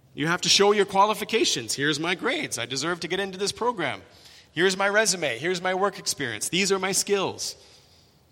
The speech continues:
This is why I'm a good fit for the job. Let me, let me shoot some free throws here. I'll show you I'm, I'm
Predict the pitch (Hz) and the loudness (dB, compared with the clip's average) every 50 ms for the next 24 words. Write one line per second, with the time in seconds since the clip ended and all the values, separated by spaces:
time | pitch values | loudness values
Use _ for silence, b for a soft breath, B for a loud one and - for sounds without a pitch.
0 | _ _ _ _ _ _ _ _ _ _ _ _ _ _ 151 165 - - 175 165 | _ _ _ _ _ _ _ _ _ _ _ _ _ _ -2 0 0 0 2 0
1 | 185 190 190 185 185 185 170 - 185 190 185 - 196 190 - - - 175 170 160 | 0 2 2 0 -2 -2 -2 0 -2 -2 0 -2 -4 -4 -4 -6 -6 -6 -4 -4
2 | 147 165 175 175 151 120 107 - - - _ _ _ _ _ _ _ _ _ _ | -2 -2 0 0 -2 -2 -4 -8 -16 -20 _ _ _ _ _ _ _ _ _ _
3 | _ _ _ _ _ _ _ _ _ _ _ _ _ _ _ _ _ - - - | _ _ _ _ _ _ _ _ _ _ _ _ _ _ _ _ _ -20 -8 -6
4 | 151 175 190 190 190 185 165 175 185 190 185 170 - - 208 202 151 - - - | -2 2 2 4 4 2 0 -2 -2 0 0 0 0 0 -2 -4 -6 -12 -18 -20
5 | - - - - 180 165 165 - - 214 208 - - 185 175 156 143 - 147 127 | -14 -10 -8 -6 -6 -6 -6 -4 -2 -2 -2 -2 -2 -4 -4 -4 -4 -4 -6 -6
6 | 113 113 127 - - 175 175 175 165 160 147 151 143 131 127 120 - 131 135 131 | -6 -6 -6 -4 -2 -2 -2 -2 -2 -2 -2 -2 -4 -8 -12 -12 -10 -10 -10 -10
7 | 123 123 117 | -12 -14 -16